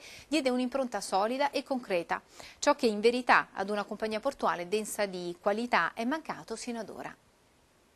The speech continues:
E ancora calcio, è un Ladispoli ridotto all'osso quello che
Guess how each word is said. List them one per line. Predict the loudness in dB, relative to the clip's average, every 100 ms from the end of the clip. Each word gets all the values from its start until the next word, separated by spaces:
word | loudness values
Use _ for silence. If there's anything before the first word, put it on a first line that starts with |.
| _ _ _ _ _ _ -20 -20 _ _ _ _ _ _ _ _ _ _ _ _ _ _ _ _ _ _ -20 -20 -4
E | -4
ancora | 4 4 6
calcio, | 6 6 2
è | -2
un | 0
Ladispoli | 0 0 -2 0 0
ridotto | 2 0 2
all'osso | 2 6 4 2 -6 -6
quello | -4 -2 -2
che | -2 -4